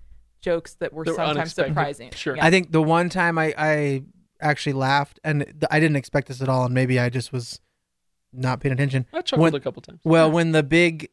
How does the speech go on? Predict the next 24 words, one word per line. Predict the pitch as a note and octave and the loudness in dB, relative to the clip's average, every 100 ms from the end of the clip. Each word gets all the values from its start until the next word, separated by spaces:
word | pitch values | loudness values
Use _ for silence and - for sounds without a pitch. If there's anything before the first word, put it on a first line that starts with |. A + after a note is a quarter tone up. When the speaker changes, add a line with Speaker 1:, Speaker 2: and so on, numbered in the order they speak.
| _ - | _ -4
Speaker 3:
when | D#3+ | 0
the | D3+ | 0
big | C3+ E3+ E3+ D#3 C3 | 4 4 4 0 0
biker | C#3 C#3+ D#3+ | 2 2 0
dudes | C#3+ D#3+ D#3+ C#3+ | 2 4 4 0
in | D3 | -2
the | C#3 | -2
bar | B2 B2+ C3 C#3 D3+ | 0 2 2 0 -2
Speaker 2:
<laughs> | - | -4
Uh, | D3 C#3 F#3 F#3 | -2 0 0 4
Speaker 3:
come | F3 E3+ | 4 4
and, | |
Speaker 1:
Oh, | D#3+ | 2
Speaker 3:
like, | D#3 | 2
Speaker 1:
yeah. | |
Speaker 3:
tap | D3+ E3+ D3+ | 4 2 2
him | D#3 | -2
on | D3+ | -2
the | C#3+ | -2
shoulder | - D#3 D3+ D3+ | 0 2 2 2
and | D3 | 0
are | C#3 | -2
playing | D#3 D3 D3 | -2 0 2
all, | D3 C#3 | 2 0